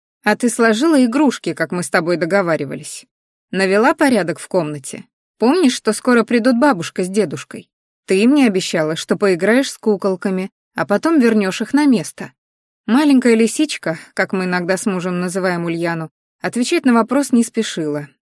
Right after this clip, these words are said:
и тут же выдала себя. «Так, Уля, пришло мое время сурово хмурить брови. Раз ты не убрала в комнате, как обещала,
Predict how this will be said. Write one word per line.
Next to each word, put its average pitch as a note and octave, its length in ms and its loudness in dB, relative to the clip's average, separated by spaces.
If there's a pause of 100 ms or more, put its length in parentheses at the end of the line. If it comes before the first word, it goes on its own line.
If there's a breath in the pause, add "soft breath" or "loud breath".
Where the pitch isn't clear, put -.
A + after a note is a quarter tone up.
(120)
и G3+ 100 -2
тут D4 240 -2
же C4+ 160 0
выдала D#3+ 340 -2
себя. C#3+ 420 -8 (460)
«Так, - 320 -10
Уля, B3+ 360 4 (400)
пришло G#3+ 280 -2
мое C4 320 4
время G#3 340 2
сурово G#3 420 0
хмурить F#3 400 -2
брови. D3+ 500 -6 (320)
Раз G3+ 320 0
ты F#3+ 140 0
не F#3 120 -2
убрала E3+ 360 0
в - 80 -20
комнате, A3 680 -2
как - 160 -4
обещала, G3+ 640 -4